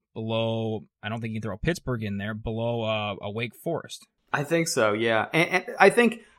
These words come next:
Speaker 2: I think the Duke versus the, the New England argument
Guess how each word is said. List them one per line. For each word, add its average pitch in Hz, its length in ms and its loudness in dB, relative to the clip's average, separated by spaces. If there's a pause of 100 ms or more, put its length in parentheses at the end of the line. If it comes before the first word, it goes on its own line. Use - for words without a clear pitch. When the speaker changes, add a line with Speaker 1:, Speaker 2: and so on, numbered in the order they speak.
Speaker 2:
I 165 120 10
think 226 260 4
the 202 80 12
Duke 143 440 4
versus 131 540 4
the, 117 460 4
the 113 400 -2
New 117 200 4
England 113 400 0
argument 101 520 0